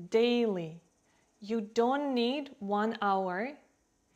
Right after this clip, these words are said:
Ten minutes daily is powerful. Consistency is more important than intensity. After two, three weeks, you will notice faster speaking, better flow,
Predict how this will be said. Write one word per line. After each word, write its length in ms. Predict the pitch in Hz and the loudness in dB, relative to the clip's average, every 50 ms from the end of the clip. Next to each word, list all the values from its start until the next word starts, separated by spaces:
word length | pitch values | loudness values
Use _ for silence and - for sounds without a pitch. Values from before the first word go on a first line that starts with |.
| _ _ _ _ _ _ _ _ | _ _ _ _ _ _ _ _
Ten 340 | - - - 269 262 285 294 | -18 -10 -6 -4 -2 -2 0
minutes 380 | 277 269 262 254 247 226 226 - | 0 0 0 0 0 -2 -2 -4
daily 480 | - 220 208 208 220 233 214 190 185 | -2 0 2 2 2 2 0 0 0
is 160 | 185 196 - - | -2 -4 -6 -10
powerful. 680 | - - 220 208 214 214 202 208 - 160 - - - _ _ _ _ _ _ _ _ _ _ _ _ | -8 -4 -2 0 0 0 -2 -4 -8 -12 -12 -12 -14 _ _ _ _ _ _ _ _ _ _ _ _
Consistency 880 | - - 247 240 240 240 - 330 339 - - 277 247 220 226 - 220 208 | -6 -4 -2 -2 -2 -2 -4 -6 -6 -6 -4 -4 -4 -4 -4 -4 -2 -2
is 180 | 214 208 214 | -2 -2 -4
more 260 | 208 214 233 262 294 302 | -4 -2 -2 0 -2 -2
important 600 | 302 294 294 - 240 233 233 233 233 226 220 220 | -4 -4 -6 -4 -4 -4 -2 -2 -4 -6 -4 -2
than 240 | 214 202 196 196 | -2 -2 -2 -2
intensity. 840 | 196 190 202 208 214 285 285 277 269 - - 208 - - 190 165 165 - _ _ _ _ _ _ _ _ _ _ _ _ - - | -4 -4 -6 -6 -6 -8 -8 -8 -8 -12 -16 -16 -14 -12 -12 -14 -14 -16 _ _ _ _ _ _ _ _ _ _ _ _ -8 -4
After 580 | - 214 226 226 220 - - 240 226 226 220 | -2 -2 -2 -2 -4 -6 -2 0 2 4 2
two, 300 | 220 220 - - 262 254 | 2 0 -2 -4 -2 -2
three 260 | 247 - 247 233 226 | -2 0 0 0 0
weeks, 480 | 226 254 339 330 240 - - - - - | 0 0 0 -2 -2 -6 -12 -16 -10 -6
you 240 | 214 220 226 226 226 | -4 -2 0 0 2
will 140 | 220 220 214 | 2 2 2
notice 640 | 208 202 196 190 190 196 196 185 185 180 - - - _ _ _ _ _ _ _ _ _ - | 2 0 -2 -4 -4 -4 -4 -6 -6 -6 -10 -16 -20 _ _ _ _ _ _ _ _ _ -4
faster 380 | 220 220 262 285 - - 294 | 0 0 0 0 -2 -6 -10
speaking, 720 | 277 277 - - - 254 247 240 - 226 220 220 220 214 220 - - - _ _ _ | -10 -10 -10 -10 -8 -8 -8 -6 -4 -4 -4 -2 -2 -4 -6 -8 -14 -20 _ _ _
better 360 | - 175 - 208 233 247 269 | -10 -4 0 0 0 0 -2
flow, 680 | 240 - - - - 214 208 196 196 196 196 196 202 | -6 -10 -12 -8 -4 -2 -2 0 0 -2 -4 -4 -8